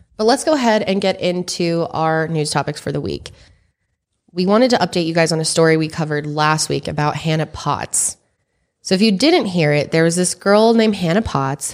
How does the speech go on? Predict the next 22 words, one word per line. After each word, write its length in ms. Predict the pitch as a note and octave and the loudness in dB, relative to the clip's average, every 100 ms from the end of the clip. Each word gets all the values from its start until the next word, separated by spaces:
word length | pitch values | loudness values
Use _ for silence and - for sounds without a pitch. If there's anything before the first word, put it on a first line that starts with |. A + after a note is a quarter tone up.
| - - | -12 -2
who 180 | D#3+ D#3 | 0 2
went 220 | E3 - | 2 0
missing, 640 | D3+ D3 - C#3 C#3 D3 - _ _ _ | -2 -2 0 0 -2 -4 -10 _ _ _
and 460 | D3+ D3 D3 C#3+ C#3+ | -6 -4 -2 -4 -6
her 200 | D3+ E3 | -6 -4
family 420 | - E3 E3+ E3+ | 0 2 4 4
was 260 | D#3+ D3+ D3+ | 4 2 0
pleading 380 | - D#3 D#3 D#3+ | 0 2 4 2
on 100 | E3 | 2
social 340 | D#3 D#3+ D#3+ | 0 0 2
media 400 | D3+ C#3+ D3 D3 | 2 2 2 0
for 320 | - D3+ C#3+ | -4 -6 -6
people 260 | C#3 C#3+ - | -4 -6 -6
to 100 | C#3 | -6
help 320 | - C#3 - _ | -4 -6 -8 _
find 280 | - G3+ G#3 | 0 2 2
her, 360 | - F#3+ F3+ F3 | 0 2 2 2
to 320 | F3 - D3 | -2 -6 -4
raise 220 | C#3 B2+ | -4 -4
awareness 380 | D3 E3+ F3 F3 | 0 2 2 0
about 240 | E3+ D#3+ D#3 | 0 0 0
her. 360 | D#3+ D3+ D#3 | 0 0 -2